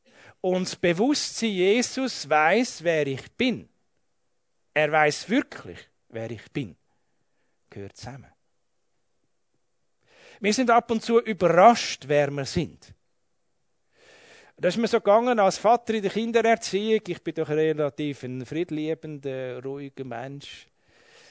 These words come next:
Ähm, ich bin dann überrascht gewesen, wer ich auch kann sein, wenn's mich nervt. Ähm, und die, das,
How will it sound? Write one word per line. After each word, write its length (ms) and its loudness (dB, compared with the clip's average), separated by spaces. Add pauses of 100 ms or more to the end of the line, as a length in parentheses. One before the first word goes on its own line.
(300)
Ähm, 680 -2
ich 80 -16
bin 80 0
dann 160 0
überrascht 500 4
gewesen, 320 -4
wer 200 4
ich 180 -4
auch 320 4
kann 220 0
sein, 460 0 (1040)
wenn's 380 -2
mich 200 0
nervt. 600 2
Ähm, 380 -6 (1400)
und 180 -10
die, 160 6
das, 240 6